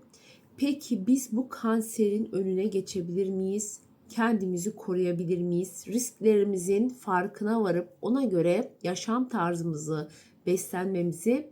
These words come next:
değiştirebilir miyiz? Evet, bu soruların bütün hepsinin cevabı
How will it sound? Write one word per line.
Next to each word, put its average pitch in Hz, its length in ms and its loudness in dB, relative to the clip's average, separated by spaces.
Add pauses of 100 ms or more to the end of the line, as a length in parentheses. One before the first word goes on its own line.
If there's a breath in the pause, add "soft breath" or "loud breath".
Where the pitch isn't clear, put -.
(140)
değiştirebilir 170 1000 0
miyiz? - 400 -10 (840 loud breath)
Evet, 220 280 4 (120)
bu 311 100 4
soruların 196 720 2
bütün 320 380 2
hepsinin 170 640 -2
cevabı 214 760 2